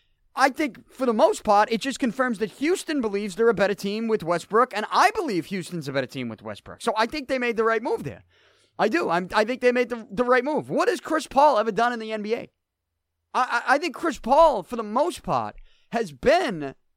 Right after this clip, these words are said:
very overrated. I do. I think he's been very overrated, and I'm not just saying that now because the sexy thing to do is to look at Houston, see their odds to win a championship increase. I'm not just saying that because I, I've been saying this for a long time.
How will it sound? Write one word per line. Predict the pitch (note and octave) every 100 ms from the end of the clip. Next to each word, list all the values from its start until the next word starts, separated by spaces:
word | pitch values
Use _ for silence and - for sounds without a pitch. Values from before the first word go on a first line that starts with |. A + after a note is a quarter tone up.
| -
very | C3 A3 E4 F#4 C#4+
overrated. | A3 B3 G#3 D3 D#3+ A2+ - _ _ -
I | F3+
do. | F3+ G3+ D3+
I | E3 A#3
think | C#4
he's | C4+ F3+
been | G#3+
very | F3+ A3 A#3
overrated, | A3 G3 F#3 F3 F3+
and | F3
I'm | G3
not | A3 A#3+
just | A#3
saying | - A#3 A3
that | G3
now | F#3+ G3 G3
because | F3+ F#3 F#3 D#3
the |
sexy | D#3 A#3 G3+ A3
thing | F#3+ G#3
to | F#3
do | E3+ F#3 F#3 F3+ _ _
is | F3+ E3
to | F#3
look | F3 G#3 G3
at |
Houston, | D3 G#3 G3 - G3 F#3+ E3+ _ _
see | - G#3+
their | G#3+ G3+ F#3+
odds | G3 F#3+ -
to |
win | G3
a | F3+
championship | G#3+ G3 F#3+ F#3 G3 F#3+
increase. | F3+ D#3+ G3 F#3+
I'm | A3
not | B3+ B3+
just | A#3
saying | - G3+ F3+
that | E3 D3+
because | C#3 C3 _ _
I, | G3+ - A#3+
I've | B3
been | A#3
saying | B3 A#3 G#3
this | F#3+
for | F#3
a | E3
long | D3+
time. | A#2+ F#2